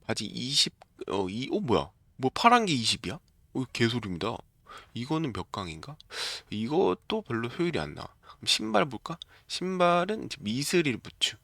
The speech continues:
미스릴 부츠의 육 강이, 아, 근데 무기, 방어구는 효율이 그렇게 안 나온다. 망토, 망토 봐볼까? 망토는 이제 미스릴 망토가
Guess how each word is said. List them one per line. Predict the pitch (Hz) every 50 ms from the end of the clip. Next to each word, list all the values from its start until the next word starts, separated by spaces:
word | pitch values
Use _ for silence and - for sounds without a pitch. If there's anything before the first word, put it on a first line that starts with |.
| _ _
미스릴 | - 101 113 127 139 127 131 123
부츠의 | 127 120 117 - _ - - - 117 117 135 156 175 170 - _ - - - - - _ _ -
육 | 110 117 - _ _ -
강이, | 151 147 147 143 151 170 185 - - -
아, | - 87 85 82 82 -
근데 | - - -
무기, | 85 76 82 85 87 98 113 151 170 170 165 147 104 - - - - - - - - - -
방어구는 | - - 101 101 113 131 165 190 202 202 202 208 196 175 147 123
효율이 | - - 196 214 220 175 -
그렇게 | - - - - -
안 | 82 69 76
나온다. | 85 110 120 104 80 71 71 73 78 -
망토, | - 80 85 110 131 143 147 - - - 180
망토 | 160 98 92 104 120 - - 151
봐볼까? | 135 104 - - - - - - - - _ _ _ -
망토는 | 101 104 127 139 143 - - 160 156 147
이제 | 117 98 104
미스릴 | 85 90 104 120 139 143 - 170 165 160 156 143
망토가 | 127 104 101 104 107 - - - 120 - - 170 185 185